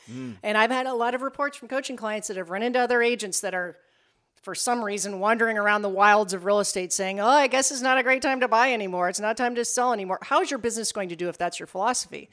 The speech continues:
Speaker 1: This is gonna be a killer podcast. This, you and I have been
Speaker 2: Yes.
Speaker 1: working on this on our morning walks for,
Speaker 2: I think it's
Speaker 1: like,
Speaker 2: gonna
Speaker 1: two
Speaker 2: be a
Speaker 1: weeks.
Speaker 2: multi-part at this point.
Speaker 1: Yeah, yeah, it's fine. And so, w-, as promised, what we're gonna do is we're gonna, uh, present this to you guys on the podcast over the next, you know, two to three days.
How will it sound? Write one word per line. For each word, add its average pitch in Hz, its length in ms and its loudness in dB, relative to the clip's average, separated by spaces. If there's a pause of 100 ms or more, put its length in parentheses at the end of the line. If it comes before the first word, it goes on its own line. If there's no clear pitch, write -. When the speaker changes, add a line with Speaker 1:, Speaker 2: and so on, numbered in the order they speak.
(120)
Speaker 1:
This 190 180 0
is 220 100 -4
gonna 202 120 -2
be 170 80 2
a 143 60 2
killer 147 280 -2
podcast. 127 500 -12
This, 135 160 -14
you 165 120 -6
and 202 100 -6
I 175 40 0
have 160 100 -4
been 139 80 -6
Speaker 2:
Yes. 139 80 -4
Speaker 1:
working 143 240 -4
on 127 100 -8
this 123 220 -12
on 123 80 -10
our 120 120 -10
morning 120 360 -10
walks 113 340 -14 (140)
for, 240 100 -6
Speaker 2:
I 240 80 0
think 262 180 -2
it's 247 120 -4
Speaker 1:
like, 233 80 -10
Speaker 2:
gonna - 20 -14
Speaker 1:
two - 20 -14
Speaker 2:
be 214 80 -2
a 208 40 -2
Speaker 1:
weeks. 202 60 -2
Speaker 2:
multi-part 180 520 -4
at 156 80 -10
this 160 160 -10
point. 160 340 -16
Speaker 1:
Yeah, 190 120 -2
yeah, 190 160 2
it's 208 140 -6
fine. 135 360 -6
And 156 100 -4
so, 180 200 0
w-, 156 240 -8
as 185 220 2
promised, 180 440 -2
what 151 160 -6
we're 143 60 -10
gonna 139 180 -8
do 135 220 -4
is 120 160 -10
we're 139 120 -6
gonna, 127 280 -8 (100)
uh, 131 80 -8
present 147 380 -6
this 147 160 -6
to - 120 -16
you 135 60 -10
guys 127 240 -4
on 123 80 -12
the 117 60 -12
podcast 127 640 -8 (420)
over 139 180 -6
the 131 80 -6
next, 131 300 -10 (120)
you 165 120 -8
know, 135 100 -6
two 156 240 -6
to 120 60 -16
three 139 180 -10
days. 127 380 -6